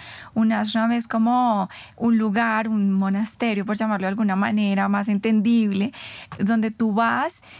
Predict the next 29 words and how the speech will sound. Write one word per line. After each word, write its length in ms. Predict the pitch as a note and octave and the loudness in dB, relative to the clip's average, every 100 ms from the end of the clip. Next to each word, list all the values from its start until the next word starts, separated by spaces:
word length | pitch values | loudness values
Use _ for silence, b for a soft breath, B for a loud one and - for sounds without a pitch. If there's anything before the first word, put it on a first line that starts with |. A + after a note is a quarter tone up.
| B | B
y 140 | - A3+ | -2 -2
haces 280 | G3 F#3+ - | 0 -4 -6
práctica 520 | A3+ G3+ G3 - G3+ | -4 -4 -4 -6 -2
de 60 | G3 | 0
meditación, 760 | F#3+ F3+ - F#3 - C4+ C#4 | 0 -2 -6 -6 -2 -2 0
haces 240 | A3 G#3+ - | -2 -4 -6
práctica 520 | G#3 G3 - - G3 | -4 -4 -6 -4 -2
de 100 | F#3+ | -2
yoga, 340 | G#3 A3 B3 | -2 0 -2
tienes 320 | A#3+ G3 F#3 | -2 -4 -2
una 220 | G3+ F#3+ F#3+ | -2 0 0
dieta, 560 | G#3+ A3 G#3 - C4 B B B B | 0 -2 -2 -4 -6 B B B B
hay, 380 | G#3 G3 F#3+ - | -2 -2 -4 -4
eh, 240 | G3 G3 | -2 -2
práctica 480 | G3 A3 G#3+ G3+ G3+ | -2 -2 -4 -8 -6
de 100 | G#3+ | -4
silencio 600 | G#3 G3 G3+ G#3+ G#3+ C4+ | -4 -2 0 0 -2 -2
y 60 | A#3+ | -4
es 120 | G3 | -2
un 120 | G3 | -2
lugar 380 | G3 G#3 G3+ - | 0 -2 -4 -6
supremamente 720 | - A3+ A3+ A3+ A3 A3+ A#3 | -10 -4 -2 0 0 0 0
lindo. 340 | A#3+ B3+ G#3+ A3 | 0 2 0 0
Por 140 | A#3 | -2
ejemplo, 220 | G#3+ F#3+ | -2 -2
el 60 | F#3+ | -4
que 120 | A3 | -4
yo 140 | F#3+ | -4
fui 400 | F#3 - B3 C4+ | -4 -4 -2 -2